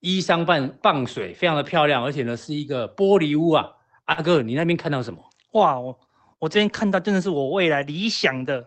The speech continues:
Speaker 2: 哦，
Speaker 1: <laughs>
Speaker 2: 这个居住环境啊，对啊，
Speaker 1: 嗯。
Speaker 2: 我未来的这个直播间是这样子的话，我天天都直播给大家看。
Speaker 1: 啊，你现在住的是很糟糕吗？
Speaker 2: 啊，没有这个依山傍水，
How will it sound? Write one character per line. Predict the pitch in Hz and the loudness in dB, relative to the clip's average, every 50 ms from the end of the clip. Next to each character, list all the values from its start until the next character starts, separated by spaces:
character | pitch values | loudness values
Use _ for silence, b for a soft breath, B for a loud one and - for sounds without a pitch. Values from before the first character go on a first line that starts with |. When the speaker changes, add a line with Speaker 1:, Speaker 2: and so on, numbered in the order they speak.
| _ - 320 226 | _ 2 2 2
Speaker 2:
哦， | 113 - | 4 4
Speaker 1:
<laughs> | |
Speaker 2:
这 | - 180 | 2 4
个 | 160 160 143 139 143 | 4 4 4 2 0
居 | 139 - 202 202 202 | -4 -4 -4 -4 -4
住 | 185 - 226 202 170 143 | -2 0 0 2 2 0
环 | 147 139 139 151 | 0 0 0 -2
境 | 147 - 220 196 147 139 | -2 -2 -2 0 0 0
啊， | 131 113 110 110 123 | -2 -6 -8 -8 -4
对 | 190 190 175 | -2 0 2
啊， | 165 156 147 147 | 2 2 0 2
Speaker 1:
嗯。 | 147 | 4
Speaker 2:
我 | 143 196 | 6 8
未 | 240 226 | 8 8
来 | 196 170 170 | 8 6 6
的 | 175 180 | 4 4
这 | 180 208 | 2 2
个 | 190 185 175 165 160 160 160 | 2 4 4 4 4 2 0
直 | 156 - 175 190 | -2 -2 -2 0
播 | 180 208 214 214 | 4 4 4 6
间 | 202 214 214 214 | 6 4 2 2
是 | 214 220 202 | 0 -4 -2
这 | - 233 | 2 4
样 | 208 190 | 4 4
子 | 165 170 | 4 4
的 | 170 | 4
话， | 185 165 | 4 4
我 | 139 143 | 2 0
天 | 143 - - 262 269 262 | -4 -4 0 2 4 6
天 | 240 262 240 | 6 6 6
都 | 254 254 | 6 4
直 | - - 196 180 | 2 0 -6 -4
播 | 180 202 202 202 | 0 2 2 2
给 | 185 156 | 2 2
大 | 131 - 151 | 0 0 0
家 | 151 165 151 | 2 2 0
看。 | 151 - 180 156 110 110 _ - | 0 2 0 0 0 -2 _ -2
Speaker 1:
啊， | 185 185 | 0 0
你 | 175 147 | 0 0
现 | 139 - 202 | 0 2 4
在 | 202 190 180 | 4 4 4
住 | 185 - 175 | 2 0 0
的 | 160 151 | 0 0
是 | 143 - 160 147 | 0 -2 -4 -6
很 | 123 117 95 | -6 -6 -6
糟 | - 117 117 117 | -4 -4 -4 -4
糕 | 104 117 113 113 | -4 -4 -4 -4
吗？ | 113 113 113 120 - _ | -4 -6 -8 -10 -12 _
Speaker 2:
啊， | - 156 151 | -2 0 0
没 | 147 147 151 190 | 0 2 4 4
有 | 226 208 | 6 6
这 | 180 220 208 | 6 4 4
个 | 185 180 | 2 2
依 | 185 208 214 214 | 0 0 -2 0
山 | - - 190 190 190 196 196 | 2 4 4 4 4 0 0
傍 | - - 190 165 156 | 2 2 2 2 0
水， | 147 - - | -4 -4 -6